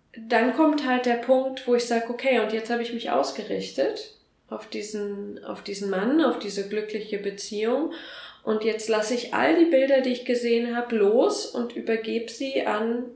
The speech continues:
eine höhere Macht, wie auch immer ich die nenne, äh, gebe sie ins Feld, ähm, und mach mich auf für das, was kommt.“ Ähm, das ist, das ist die, die Variante mit,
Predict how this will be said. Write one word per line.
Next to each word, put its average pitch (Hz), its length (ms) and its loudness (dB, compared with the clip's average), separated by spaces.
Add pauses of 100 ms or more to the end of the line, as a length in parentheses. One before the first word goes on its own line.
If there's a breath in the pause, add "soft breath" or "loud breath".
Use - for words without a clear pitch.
eine 214 260 -6
höhere 208 380 0
Macht, - 480 -4
wie 208 100 2
auch 202 140 -2
immer 226 320 0
ich - 160 -10
die 190 160 -12
nenne, 220 440 0 (460 loud breath)
äh, 214 120 -8
gebe 208 240 -6
sie 208 140 -2
ins 202 240 -2
Feld, 285 460 4 (760 loud breath)
ähm, 233 680 -2 (340)
und 226 220 -2
mach 240 180 0
mich 240 240 -4
auf 226 400 4
für 254 140 -2
das, 220 280 -4
was 220 220 -8
kommt.“ 160 460 -4 (480)
Ähm, 208 400 -12
das 220 180 -2
ist, - 320 -10
das 226 160 -10
ist - 240 -14
die, 220 380 -4
die - 240 -10
Variante 226 680 0
mit, 226 300 -4